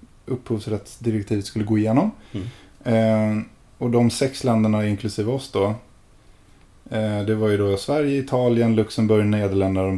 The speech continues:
Speaker 1: Polen och Finland, eh,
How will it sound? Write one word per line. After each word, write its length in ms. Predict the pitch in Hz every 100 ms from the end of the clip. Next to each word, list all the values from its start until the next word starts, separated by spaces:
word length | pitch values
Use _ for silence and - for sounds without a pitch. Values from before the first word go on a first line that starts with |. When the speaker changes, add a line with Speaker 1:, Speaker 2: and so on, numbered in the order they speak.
| -
Speaker 1:
Polen 540 | 98 95 90 90 92 - -
och 220 | 104 -
Finland, 680 | - 151 127 104 90 90 117 - - _ - _ - - _ _ - - - _ - - -
eh, 520 | 110 104 101 98 98